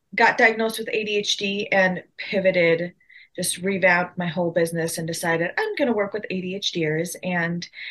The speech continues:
teach them habits. So all in all,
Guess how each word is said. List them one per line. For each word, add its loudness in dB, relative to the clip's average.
teach 0
them 0
habits. 2
So 6
all 10
in 8
all, 6